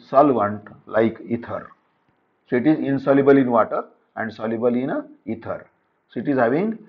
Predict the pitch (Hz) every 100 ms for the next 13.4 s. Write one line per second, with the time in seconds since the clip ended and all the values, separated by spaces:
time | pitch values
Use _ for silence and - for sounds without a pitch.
0 | _ - 120 127 151 - 165 220 269 113
1 | 120 117 95 107 110 110 110 98 117 -
2 | - _ _ - 113 98 120 104 107 98
3 | - _ - 117 151 156 160 - 104 101
4 | 113 113 110 101 95 90 95 90 - _
5 | _ _ 98 92 113 113 101 151 170 87
6 | 95 90 110 95 - 69 - _ _ _
7 | _ _ _ _ _ _ _ - - _
8 | 135 175 165 147 143 180 156 165 147 143
9 | 139 139 135 151 139 120 156 - _ _
10 | _ - 123 113 123 110 131 151 143 117
11 | 135 165 - - _ _ _ _ _ _
12 | _ _ _ _ - 139 143 139 131 139
13 | 151 160 156